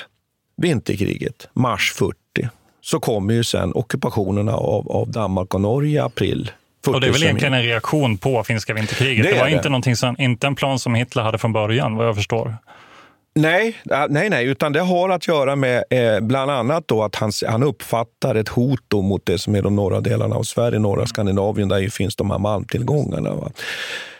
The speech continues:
Speaker 1: Men om man tar hela historien från början kan man ju konstatera att vinterkriget är ju ett resultat av att Sovjet uppfattar ett hot från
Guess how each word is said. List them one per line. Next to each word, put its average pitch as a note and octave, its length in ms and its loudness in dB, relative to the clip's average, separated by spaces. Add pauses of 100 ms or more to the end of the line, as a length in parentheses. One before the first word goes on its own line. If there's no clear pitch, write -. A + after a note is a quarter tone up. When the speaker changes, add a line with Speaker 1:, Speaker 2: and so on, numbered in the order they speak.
(100)
Speaker 1:
Men C#3 220 2
om D#3+ 100 0
man D#3+ 140 0
tar G#3+ 320 0
hela G3 220 2
historien B2 460 0
från C3 140 2
början C3 320 2
kan F3 100 2
man F3+ 80 4
ju F3 40 -4
konstatera D3 500 0
att G#2+ 100 -2
vinterkriget C#3+ 800 0
är C3 60 4
ju A2+ 80 2
ett A#2 140 -2
resultat A#2 760 0
av E2 380 0 (260)
att A2 160 -2
Sovjet A2+ 500 0
uppfattar G2+ 720 -2
ett G#2 120 -4
hot - 340 -2
från F2 400 -2